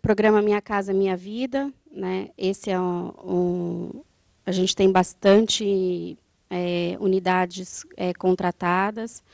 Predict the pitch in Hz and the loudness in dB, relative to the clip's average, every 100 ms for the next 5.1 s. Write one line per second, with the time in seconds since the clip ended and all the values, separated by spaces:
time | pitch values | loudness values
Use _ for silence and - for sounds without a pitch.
0 | - - - _ - 202 202 202 196 190 | -20 -20 -20 _ 0 4 6 6 4 2
1 | - 196 202 233 233 208 196 208 202 - | -2 -2 0 -2 -4 -2 0 -2 -4 -4
2 | 185 185 180 175 - 294 - 196 - 185 | -2 -2 -4 -10 -12 -6 0 0 0 -6
3 | 190 190 175 180 180 180 175 175 175 - | -6 -4 -2 0 2 0 -2 -4 -4 -4
4 | - - 180 - 175 170 180 214 240 - | -4 0 0 0 -2 0 0 -2 -4 -8